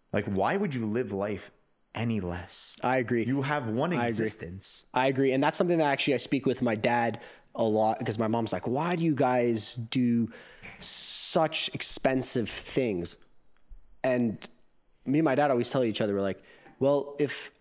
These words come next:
Speaker 2: other people are doing it, why, why do other people get to experience that and not us?" You know what I mean? Like, we all have one life.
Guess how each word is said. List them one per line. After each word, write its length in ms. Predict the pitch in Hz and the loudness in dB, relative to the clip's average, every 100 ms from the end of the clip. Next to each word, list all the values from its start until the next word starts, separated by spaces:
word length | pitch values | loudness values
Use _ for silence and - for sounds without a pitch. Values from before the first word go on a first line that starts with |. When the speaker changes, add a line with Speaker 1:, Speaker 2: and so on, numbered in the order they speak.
| _ | _
Speaker 2:
other 220 | 156 240 320 | 0 2 0
people 300 | - 151 131 | 0 0 0
are 80 | 113 | 0
doing 380 | 104 120 113 | 0 0 2
it, 140 | 110 110 | 0 0
why, 240 | 123 214 | 2 2
why 280 | 233 147 160 | 2 2 2
do 160 | 202 196 | 2 2
other 200 | 160 165 | 2 2
people 220 | 156 139 | 0 0
get 100 | 131 | 2
to 60 | 123 | 0
experience 440 | - - 127 123 | -2 0 0 0
that 260 | 123 127 - | 0 0 2
and 100 | 120 | 0
not 220 | 117 110 | 0 0
us?" 360 | 104 - - - | 0 -2 -6 -6
You 140 | - 120 | -4 -2
know 60 | |
what 80 | 113 | 0
I 40 | |
mean? 180 | 113 143 | 2 2
Like, 200 | 135 107 | 2 0
we 100 | 131 | 0
all 220 | - 139 151 | 2 2 4
have 240 | 156 120 | 2 0
one 280 | 120 123 117 | 0 2 2
life. 340 | 127 95 - | 0 0 -6